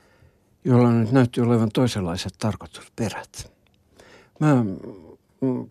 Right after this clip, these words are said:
kauheasti niinku panin luottamustani sen varaan, että, että tämä liikkeeseen kuuluvat ihmiset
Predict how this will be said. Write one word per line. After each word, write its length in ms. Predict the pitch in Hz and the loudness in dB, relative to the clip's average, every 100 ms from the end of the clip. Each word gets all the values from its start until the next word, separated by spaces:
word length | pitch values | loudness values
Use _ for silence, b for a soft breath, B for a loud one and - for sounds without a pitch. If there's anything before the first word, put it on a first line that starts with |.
| - | -2
kauheasti 500 | 190 180 127 - 123 | 4 4 4 0 0
niinku 280 | 110 113 95 B B B B | 0 -2 -4 B B B B
panin 300 | 135 127 123 | 2 6 6
luottamustani 800 | 127 107 - 92 82 - 98 95 | 4 2 -2 -6 -6 -6 -4 -4
sen 260 | - 104 101 | -2 -2 -2
varaan, 340 | 98 92 80 | -2 -4 -8
että, 240 | 76 - 87 _ _ b b b b b b b b _ - 123 123 | -12 -12 -16 _ _ b b b b b b b b _ -14 -2 0
että 140 | 123 127 117 104 | 2 2 0 2
tämä 320 | 151 143 120 104 107 110 - _ - - - 113 | 4 6 4 2 -4 -8 -10 _ -20 -18 -12 -4
liikkeeseen 540 | 120 113 - 113 113 | 0 0 -2 -2 -2
kuuluvat 400 | - 127 120 104 | 0 2 2 2
ihmiset 500 | 123 104 95 95 - | 2 0 0 -6 -16